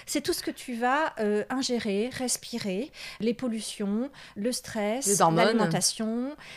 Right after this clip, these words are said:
Speaker 1: les hormones. Mais si tu lui rajoutes les produits hautement transformés, il faut savoir qu'il y a du sucre qui rajoute du sucre dans tout,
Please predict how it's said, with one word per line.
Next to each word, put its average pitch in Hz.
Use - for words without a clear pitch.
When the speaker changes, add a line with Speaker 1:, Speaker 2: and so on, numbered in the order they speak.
Speaker 1:
les 208
hormones. 196
Mais 233
si -
tu -
lui 269
rajoutes 240
les 208
produits 220
hautement 208
transformés, 190
il 320
faut 196
savoir 220
qu'il 226
y 190
a -
du 180
sucre -
qui -
rajoute 202
du 208
sucre 233
dans 214
tout, 240